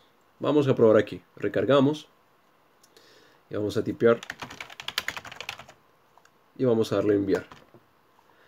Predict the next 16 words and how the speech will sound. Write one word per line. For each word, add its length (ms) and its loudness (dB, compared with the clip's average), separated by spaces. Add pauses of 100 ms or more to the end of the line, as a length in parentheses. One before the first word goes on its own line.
(440)
Dice 640 4
info 520 4
no 100 8
está 200 2
definido. 600 4
A 60 0
ver, 180 2
veamos. 580 0 (760)
Em, 640 -2
info, 420 -2
ah, 140 -8 (280)
bueno, 200 -6
aquí 160 -8
no 40 -2
está 160 -8
definida. 480 -4